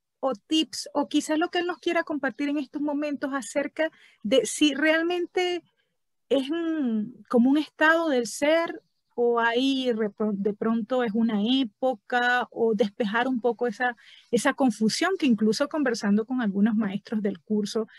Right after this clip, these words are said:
también está esa situación. José Luis, bueno, encantada de saludarte una vez más. Mi nombre es Katy García, estamos aquí en Cuánticamente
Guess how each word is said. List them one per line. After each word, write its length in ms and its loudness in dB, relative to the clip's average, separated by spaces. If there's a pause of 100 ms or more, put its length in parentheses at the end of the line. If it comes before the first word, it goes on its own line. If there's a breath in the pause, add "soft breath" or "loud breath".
(300 loud breath)
también 600 4
está 580 0
esa 360 -2
situación. 920 -4
José 300 -2
Luis, 180 0
bueno, 240 0
encantada 600 0
de 180 -2
saludarte 720 0
una 200 -2
vez 120 -4
más. 240 2
Mi 120 2
nombre 260 0
es 60 -20
Katy 300 -2
García, 380 -2
estamos 280 -2
aquí 280 -4
en 100 -2
Cuánticamente 880 -4